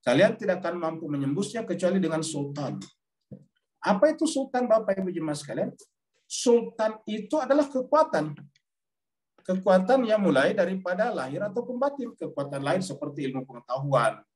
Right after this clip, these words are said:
sains, filsafat, dan sebagainya, tetapi tidak cukup sampai di situ. Itu hanya merupakan awal, karena ayat pertama Iqra, dan dalam Al-Quran penekanan tentang ilmu berkali-kali.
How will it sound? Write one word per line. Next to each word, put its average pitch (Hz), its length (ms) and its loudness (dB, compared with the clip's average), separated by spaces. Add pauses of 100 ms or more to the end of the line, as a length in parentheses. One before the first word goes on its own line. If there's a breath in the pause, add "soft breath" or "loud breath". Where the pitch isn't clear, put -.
(400)
sains, 147 640 0
filsafat, 143 560 -2
dan 123 160 -4
sebagainya, 190 560 -2
tetapi 269 320 0
tidak 254 240 -2
cukup 320 160 -4
sampai 226 320 -4
di - 40 -10 (120)
situ. - 160 -16 (480)
Itu 185 320 0
hanya 220 320 4
merupakan 190 560 4
awal, 165 320 4
karena 165 320 -2
ayat 175 160 -2
pertama 208 480 -2
Iqra, 190 400 0 (240)
dan 151 80 -2
dalam 151 240 -2
Al-Quran 190 480 -4
penekanan 165 400 -2
tentang 170 320 -4
ilmu 190 240 -2
berkali-kali. 156 640 0